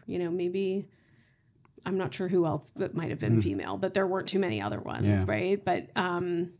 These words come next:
Speaker 1: but it was a fairly lonely existence. Crew pay-, played a very
Speaker 2: Yeah.
Speaker 1: important role.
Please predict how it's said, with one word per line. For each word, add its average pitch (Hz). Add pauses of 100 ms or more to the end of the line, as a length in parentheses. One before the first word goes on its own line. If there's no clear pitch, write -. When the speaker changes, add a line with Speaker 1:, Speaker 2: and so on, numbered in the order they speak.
Speaker 1:
but 202
it 202
was 202
a 214
fairly 208
lonely 190
existence. 185
Crew 220
pay-, 208
played 202
a -
very 196
Speaker 2:
Yeah. 196
Speaker 1:
important 233
role. 240